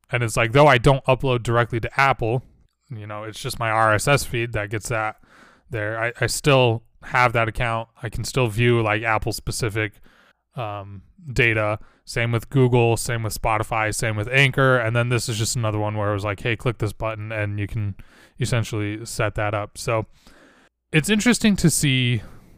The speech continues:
other small companies try and make their claim in the world, right? 'Cause when I started using Anchor, it was relatively new. Like, it wasn't that big. It was well before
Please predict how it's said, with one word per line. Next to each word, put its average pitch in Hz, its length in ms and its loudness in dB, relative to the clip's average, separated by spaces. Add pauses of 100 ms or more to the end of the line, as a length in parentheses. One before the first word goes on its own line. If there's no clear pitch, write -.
(280)
other 139 520 6
small 110 720 2 (200)
companies 135 800 -2 (840)
try 135 340 2
and 123 500 -2
make 117 420 -2
their 110 380 0
claim 107 720 -6 (200)
in 117 260 0
the 107 100 4
world, 101 480 -4 (760)
right? 131 300 -6
'Cause 131 220 -8 (100)
when 143 200 2
I 208 120 4
started 147 540 2
using 123 340 2 (100)
Anchor, 123 460 0
it 156 60 4
was 196 200 2
relatively 117 800 2
new. 104 300 -2
Like, 107 200 -6
it 117 100 -2
wasn't 135 300 4
that 117 260 2
big. 107 280 -2
It 113 100 -6
was 107 140 -2
well 113 380 2
before 113 720 -2